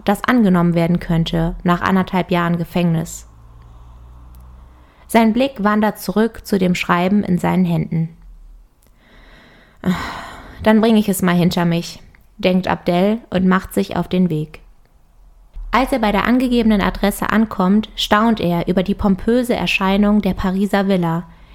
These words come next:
die einen starken Kontrast zu seiner eigenen Erscheinung bildet. Dass dies nicht die einzige Überraschung ist, die Abdel erwarten würde, sondern sein Leben nach der Betätigung der Klingel eine hundertachtzig Grad Wendung annehmen würde,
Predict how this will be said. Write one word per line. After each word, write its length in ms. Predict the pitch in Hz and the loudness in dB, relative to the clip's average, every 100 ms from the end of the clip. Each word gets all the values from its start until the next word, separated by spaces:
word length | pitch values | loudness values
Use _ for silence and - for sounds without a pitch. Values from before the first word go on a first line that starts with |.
| - - | -6 0
die 80 | |
einen 200 | - 214 | 2 2
starken 380 | 208 220 240 247 | 2 0 0 -2
Kontrast 640 | - 202 - 208 185 - - | -2 -2 0 -2 -2 -6 -14
zu 120 | 185 | -2
seiner 280 | 185 202 - | 0 2 0
eigenen 380 | 196 185 175 | 0 0 0
Erscheinung 540 | 160 170 170 165 175 165 | -2 -4 -4 -2 -2 -2
bildet. 480 | 170 170 170 - - - - - - - - - - - - | -2 -2 -4 -8 -18 -20 -20 -20 -20 -20 -20 -20 -20 -20 -4
Dass 180 | 220 214 | -2 -2
dies 320 | 262 277 - | -2 -2 0
nicht 220 | 220 214 | -2 0
die 80 | - | -2
einzige 480 | 240 262 - 190 180 | 0 -2 -4 -2 -2
Überraschung 560 | 185 180 180 - 175 | -2 -2 -2 -2 -2
ist, 400 | - 220 - - - | -2 -4 -6 -18 -4
die 80 | 196 | -2
Abdel 340 | 180 - 180 | 0 0 0
erwarten 580 | 180 170 175 175 - 190 | 0 -2 -2 -2 -2 0
würde, 380 | 185 180 196 233 - - | 2 0 0 -2 -8 -4
sondern 400 | - 226 226 214 | 0 2 4 4
sein 200 | 208 202 | 4 2
Leben 320 | 233 262 208 | 2 2 2
nach 160 | 190 185 | 2 0
der 140 | 202 | -4
Betätigung 680 | 185 - 226 233 226 202 196 | -4 0 -2 0 -4 0 0
der 80 | 185 | -2
Klingel 500 | - 233 208 185 - | -2 0 2 0 0
eine 280 | 180 196 190 | 0 0 2
hundertachtzig 640 | 254 254 - - 208 - | 0 0 -2 -6 -8 -8
Grad 380 | 208 208 220 175 | -2 -2 -2 -2
Wendung 280 | 175 175 - | 0 0 0
annehmen 460 | 170 170 170 170 | -2 0 0 0
würde, 440 | 170 165 180 190 | 0 0 0 -2